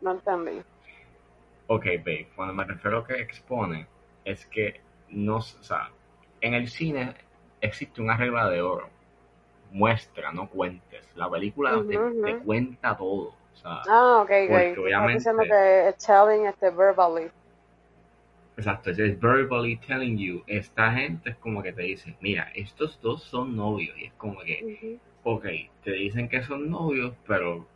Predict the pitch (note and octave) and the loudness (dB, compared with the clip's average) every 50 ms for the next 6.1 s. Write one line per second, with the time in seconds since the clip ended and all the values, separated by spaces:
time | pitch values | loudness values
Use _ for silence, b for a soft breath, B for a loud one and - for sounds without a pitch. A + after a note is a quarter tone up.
0 | _ _ - F#2+ - _ - A2 A2+ A2+ A2+ A#2 B2 B2+ - _ _ - D#3+ D#3 | _ _ -14 -14 -14 _ -6 -6 -4 -4 -2 -4 -4 -4 -6 _ _ -6 -4 -4
1 | D#3 D3 C3 - - G#2 G2 F2+ - - F#2 - F2 D#2+ D#2 D#2+ D#2+ E2+ F#2+ A2+ | -2 -4 -6 -6 -8 -8 -8 -8 -10 -12 -12 -14 -14 -16 -16 -14 -12 -8 -6 -6
2 | A#2+ A#2+ - - A2+ G2+ F2+ E2 E2+ G#2 C3 C3 A#2 G#2+ F2+ E2 E2+ D2+ D#2+ G2 | -8 -8 -10 -14 -14 -12 -8 -4 -2 -2 -2 -2 -6 -8 -10 -8 -8 -8 -10 -10
3 | F#2 F2+ F2+ - - - - F2 E2 F#2 A#2 C#3+ - C3 - - F2+ E2+ F#2 F#2+ | -12 -14 -16 -16 -18 -18 -16 -14 -12 -10 -10 -10 -10 -12 -12 -12 -14 -14 -12 -10
4 | F#2+ F#2+ F2 D#2+ C#2+ - G2 A2 G#2 G#2+ G#2+ - - G#2+ G2+ G2 A2 A2 - - | -8 -8 -8 -8 -8 -8 -6 -6 -6 -6 -10 -10 -10 -14 -14 -12 -14 -14 -10 -10
5 | A#2 G#2 G#2+ G#2 A2 A2 A2 A2 - G2+ - - G2+ - - - F2 E2+ E2 D#2+ | -10 -10 -8 -10 -10 -10 -10 -10 -12 -16 -18 -16 -16 -16 -16 -12 -8 -8 -8 -8
6 | - | -10